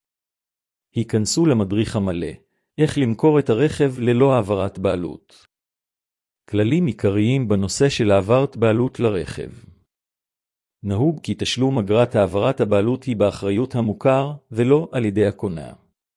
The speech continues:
עם זאת, כחלק מהשיח על מחיר המכירה חלקי קנייה של הרכב עם העסק הקונה ניתן להעלות את הסוגיה ולהגיע לגביה להבנה. כיום ניתן לבצע העברת בעלות בהגעה לסניף דואר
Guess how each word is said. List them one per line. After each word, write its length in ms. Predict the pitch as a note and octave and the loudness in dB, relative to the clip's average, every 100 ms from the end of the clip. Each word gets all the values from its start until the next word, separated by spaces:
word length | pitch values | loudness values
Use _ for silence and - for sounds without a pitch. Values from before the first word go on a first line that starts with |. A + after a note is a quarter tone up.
| _ _ _ _ _ _ A#2+ | _ _ _ _ _ _ -2
עם 160 | A2+ | -2
זאת, 340 | F#2+ C3+ E3 - | 2 2 2 -2
כחלק 480 | G#2 - C3+ G2+ | -8 -2 0 0
מהשיח 480 | F#2+ F2+ - C#3 B2 | -4 -4 0 0 0
על 80 | A2+ | 0
מחיר 340 | G2+ - C#3+ | -2 -2 -2
המכירה 460 | C3 G#2+ - G2+ B2+ | -2 -2 -2 -2 -2
חלקי 420 | - G#2+ - B2 | -2 -4 0 -2
קנייה 360 | - G2+ G#2+ C#3 | -2 -4 -2 -2
של 200 | - G#2 | 0 0
הרכב 380 | G2+ C#3 - G2 | 0 0 -2 -4
עם 160 | G#2 G#2 | -2 -2
העסק 420 | B2 C3 A2+ A2 | -4 -4 -4 -6
הקונה 380 | - A2 B2 C3 | -4 -4 -2 -2
ניתן 340 | A2 C#3 C#3 | -2 -2 0
להעלות 440 | A#2 G2+ G#2+ C3+ | 0 2 2 -2
את 80 | A#2 | -4
הסוגיה 560 | A2+ - F#2+ G#2 B2 C3 | -4 -4 -4 0 -2 0
ולהגיע 440 | G2+ G2+ G2+ C3+ | 0 0 0 -2
לגביה 460 | A2 G2+ F#2+ A2+ A#2+ | 0 0 2 2 2
להבנה. 520 | G2+ F#2+ F#2+ D#2 B1 - _ _ _ _ _ _ _ _ _ _ | 0 0 -4 -6 -10 -16 _ _ _ _ _ _ _ _ _ _
כיום 440 | G2 G2 A2+ A#2+ A2+ | -6 0 0 0 -2
ניתן 340 | G2+ - C3 | -4 -2 0
לבצע 440 | A2+ G2 - C3 A#2+ | 0 0 0 2 4
העברת 440 | G#2 G#2 B2 C3 | 4 2 0 0
בעלות 380 | G#2 G#2 B2+ G#2 | 2 2 0 0
בהגעה 400 | G2+ F#2+ G#2+ C3 | 0 2 2 2
לסניף 480 | A2 - B2 B2+ A2 | -2 -4 -6 -6 0
דואר 340 | A#2+ B2+ | 2 2